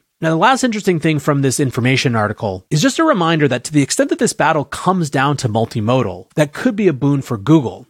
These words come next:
Specifically, they point out that Google has, through its ownership of YouTube, an incredible trove of data related to audio and visual information, and so might naturally have a leg up just based on that. As Rundown A I founder Rowan Chung tweeted, "Rumor, Gemini is being trained on YouTube video transcripts.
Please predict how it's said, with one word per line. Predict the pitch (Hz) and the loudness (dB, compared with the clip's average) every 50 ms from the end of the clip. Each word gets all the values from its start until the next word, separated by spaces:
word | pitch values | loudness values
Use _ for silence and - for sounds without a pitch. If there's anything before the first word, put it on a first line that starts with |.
| _ _ _ | _ _ _
Specifically, | - - - 233 226 285 254 269 - 202 | -10 0 0 2 2 2 0 2 4 4
they | 185 175 170 | 4 4 2
point | 143 - 165 160 160 | 0 -2 -2 0 0
out | 156 151 | 0 0
that | - 147 127 113 | -2 -6 -6 0
Google | 139 175 190 190 185 151 | 0 2 2 2 0 0
has, | - - 151 147 147 147 - | 0 -2 0 0 0 -2 -2
through | - 156 156 151 | 0 2 4 4
its | 131 - | 4 4
ownership | 147 147 147 143 - - 131 | 2 2 2 2 0 0 -2
of | 127 107 | -2 -2
YouTube, | 104 123 156 151 - - 127 113 - - | -2 -2 -2 -2 0 -2 -2 -2 -2 -4
an | 135 | -6
incredible | 143 135 131 - - - - - - 196 208 233 220 156 123 101 - _ - | -4 -4 -6 -8 -10 -10 -10 -6 0 0 2 2 2 0 -2 -8 -10 _ -12
trove | - - 143 135 123 123 | -2 0 2 2 2 -2
of | 110 107 | -6 -4
data | 127 123 127 123 113 101 90 - - | -4 -2 -2 -2 -2 -4 -6 -8 -4
related | - 143 151 156 160 151 143 | 0 2 2 2 2 2 0
to | - - - | -2 -2 2
audio | - 131 135 139 135 123 117 | 2 2 2 2 2 0 0
and | 110 104 | 0 2
visual | 127 131 113 123 117 110 113 | 0 0 2 0 0 0 0
information, | 117 117 - 113 98 113 120 120 - - 107 85 - 139 _ _ - | -2 -2 -2 -2 -2 -2 -2 -2 -2 -6 -8 -12 -16 -20 _ _ -6
and | - 139 - | -6 -2 0
so | 165 | 0
might | 151 165 175 156 | 0 0 0 -2
naturally | 135 143 143 151 - - 156 135 123 | -2 -2 -2 -2 -4 -4 -6 -4 -4
have | - 123 117 | -4 -4 -4
a | 120 | -2
leg | 110 113 107 104 | -2 -2 0 0
up | 117 110 - | -2 -4 -4
just | - 104 - - | -4 -8 -6 -6
based | 120 101 - - | -8 -10 -8 -8
on | 104 101 98 | -10 -8 -4
that. | 98 123 - 95 - - - - _ _ _ _ | -2 -2 -2 -2 -6 -10 -20 -20 _ _ _ _
As | - 139 120 | -6 -4 -4
Rundown | 107 143 143 151 147 147 139 135 | -2 -2 -2 0 0 0 0 0
A | 131 123 120 | -2 -2 -2
I | 117 117 120 | -2 -2 -2
founder | - 135 123 120 120 120 | -4 -4 -4 -2 -4 -4
Rowan | 110 104 95 98 98 | -4 -4 -6 -6 -8
Chung | - - - 165 165 156 143 | -6 -2 0 0 0 -2 -4
tweeted, | - 135 120 110 113 107 101 101 _ _ _ _ - | -4 -4 -2 -2 -4 -6 -6 -12 _ _ _ _ -12
"Rumor, | 131 117 139 180 190 156 98 82 - _ _ _ _ - | -2 2 2 2 2 2 -2 -8 -12 _ _ _ _ -4
Gemini | - 156 170 180 175 175 170 170 | 0 0 2 2 2 2 2 2
is | 170 147 117 | 2 0 -2
being | - 160 165 160 151 | 0 0 0 0 0
trained | - - - 190 220 208 196 | -2 -2 0 2 2 4 2
on | 160 135 | 2 2
YouTube | 127 131 131 - - 147 | 2 0 -2 -2 -4 -4
video | 123 117 165 196 175 127 | -2 0 0 2 2 0
transcripts. | 110 - - 110 90 82 - - - 87 - - - - - - | 0 -2 -4 -4 -4 -4 -6 -6 -6 -6 -6 -6 -10 -10 -10 -10